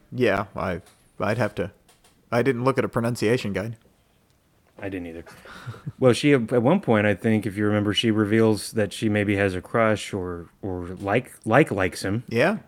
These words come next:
Speaker 2: And, of course, he, he likes her, but not in that way.
Speaker 1: Yes. Well, it's
Speaker 2: And
Speaker 1: because
Speaker 2: then,
Speaker 1: she's,
Speaker 2: you know.
Speaker 1: she's alien to him.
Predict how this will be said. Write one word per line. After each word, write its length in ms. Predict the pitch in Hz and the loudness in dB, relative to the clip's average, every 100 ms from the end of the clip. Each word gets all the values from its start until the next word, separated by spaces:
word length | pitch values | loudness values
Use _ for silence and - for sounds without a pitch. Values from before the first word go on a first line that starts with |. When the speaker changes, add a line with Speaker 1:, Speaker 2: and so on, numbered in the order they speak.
| _ _ _ _ _ _ _ _ _ - | _ _ _ _ _ _ _ _ _ -8
Speaker 2:
And, 280 | 104 98 95 | -4 -2 -2
of 100 | 85 | -4
course, 380 | - 101 92 - | 0 0 0 -8
he, 560 | 107 104 98 95 92 - | -2 0 0 -2 -8 -10
he 220 | 110 101 | -4 -2
likes 320 | 95 95 - | -2 -4 -2
her, 200 | 110 101 | 0 0
but 120 | 98 | 0
not 160 | 95 92 | -4 -4
in 60 | 92 | -4
that 160 | 90 92 | -6 -4
way. 340 | 87 85 110 - | -4 -4 -8 -12
Speaker 1:
Yes. 460 | 107 101 90 92 - _ _ _ _ _ _ _ _ _ | -4 -4 -4 -8 -18 _ _ _ _ _ _ _ _ _
Well, 180 | - 240 | 2 4
it's 120 | 135 | 4
Speaker 2:
And 100 | 113 | 2
Speaker 1:
because 200 | 98 135 92 | 2 2 2
Speaker 2:
then, 80 | |
Speaker 1:
she's, 200 | 98 123 | 0 0
Speaker 2:
you 80 | 117 | -2
know. 60 | 92 | -2
Speaker 1:
she's 300 | - 226 170 | 0 2 4
alien 500 | 190 190 180 147 120 | 8 8 8 4 2
to 80 | 110 | -2
him. 240 | 113 104 | -4 -6